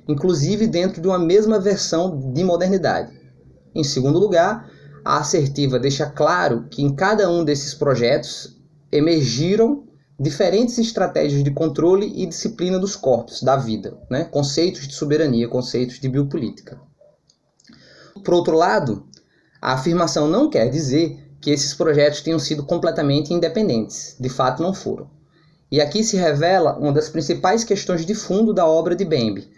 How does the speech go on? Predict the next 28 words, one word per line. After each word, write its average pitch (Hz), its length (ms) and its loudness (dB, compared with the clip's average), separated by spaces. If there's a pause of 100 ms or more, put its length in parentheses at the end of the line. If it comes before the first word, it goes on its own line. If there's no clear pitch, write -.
(320)
a - 80 -4
compreensão 165 720 0
que 196 80 -2
o 156 100 -2
colonialismo 180 880 2 (160)
é 135 100 -2
uma 151 80 2
espécie 143 480 -2
de 151 60 -4
face 185 460 0
oculta 190 480 -2
da 170 80 2
modernidade 165 480 0
europeia. 165 580 0 (960)
Dialeticamente, 147 1000 0
ao 147 160 4
mesmo 160 380 0
tempo, 110 340 -2
é 123 80 2
a 117 80 2
sua 131 240 0
negação 190 720 0
e 160 120 0
a 170 60 2
sua 180 240 -2
condição 196 560 0
de 196 80 0
possibilidade. 175 880 0